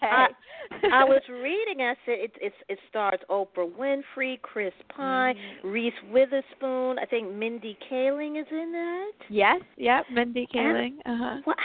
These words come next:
Speaker 1: how do you get, now, how did this role come about?
Speaker 2: Uh, well, my agents just sent me in for the audition, and, um, I ended up booking it just, just like that. <laughs>
Speaker 1: <laughs>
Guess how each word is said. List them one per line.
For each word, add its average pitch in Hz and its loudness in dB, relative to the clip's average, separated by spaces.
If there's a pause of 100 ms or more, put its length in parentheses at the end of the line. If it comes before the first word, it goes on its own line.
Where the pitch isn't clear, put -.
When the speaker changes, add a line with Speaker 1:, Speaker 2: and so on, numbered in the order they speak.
(100)
Speaker 1:
how 415 6
do 494 4
you 440 2
get, 427 -6
now, 330 4 (100)
how 403 2
did 392 0
this 480 0 (120)
role 220 2
come 175 -4
about? 151 -6 (760)
Speaker 2:
Uh, 269 8
well, 247 6
my 302 2
agents 247 -8
just 285 -8
sent 233 -4
me 240 -8
in 247 -10
for 254 -8
the 220 -6
audition, 202 -6 (100)
and, 185 -2
um, 180 0
I 190 -2
ended 196 2
up 196 6
booking 214 -10
it 180 -2 (560)
just, 202 0 (200)
just 196 2
like 226 -4
that. - 6 (500)
<laughs> - -
Speaker 1:
<laughs> 320 0